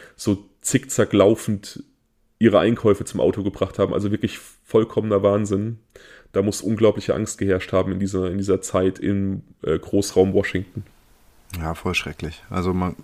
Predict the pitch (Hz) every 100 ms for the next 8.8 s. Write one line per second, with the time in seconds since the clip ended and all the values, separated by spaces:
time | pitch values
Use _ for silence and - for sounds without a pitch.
0 | - - - - - - - 101 101 95
1 | - 98 - - - 117 113 110 107 -
2 | 87 80 87 - 64 62 71 73 95 90
3 | 101 101 92 110 - - - - - -
4 | - - - 113 98 113 - - 107 107
5 | 98 - 104 98 - - 92 101 92 98
6 | 95 82 87 - 92 - _ - - 101
7 | 101 95 - 90 90 92 - 104 101 98
8 | 92 98 - - 98 90 - 87